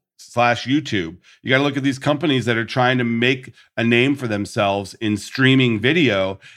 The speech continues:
And if you assume that at some point these, you know, at, that Amazon and Apple will be fully integrated global streaming services that are trying to attract, attract an audience at massive scale,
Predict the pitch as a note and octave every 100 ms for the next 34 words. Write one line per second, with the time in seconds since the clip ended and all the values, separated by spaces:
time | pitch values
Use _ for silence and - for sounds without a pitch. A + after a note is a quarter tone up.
0 | _ B2+ C3 B2 B2 C3+ F3+ F#3 F#3 D#3+
1 | C3 E3 E3+ D#3 B2+ B2 A#2 A#2 A#2 B2
2 | A#2 D3 D3 C3 B2+ A#2 A2+ - _ -
3 | G#2+ B2 A2 - - A2 - A#2+ B2 A2+
4 | - C#3 C#3+ B2+ B2+ A#2+ A#2+ A#2 A2+ A2+
5 | A2 _ A#2 C3 C3 A2 G2+ G#2+ - D3
6 | C3+ C3+ A#2+ B2+ A2 A2 G#2 G#2 F#2 A2
7 | A2+ G#2+ G#2+ - A2+ A2+ G#2 G2+ F#2 F#2
8 | G2 F#2 G2 F#2 F#2 A#2 A2 A2 G#2 G2+
9 | - C3 B2 A#2+ A2+ C#3+ A#2+ A#2 G#2+ G#2+
10 | G#2+ G2 F#2+ G2 G2+ G2 G2+ G2+ G#2+ F2+
11 | - G2+ G#2 A#2+ D3+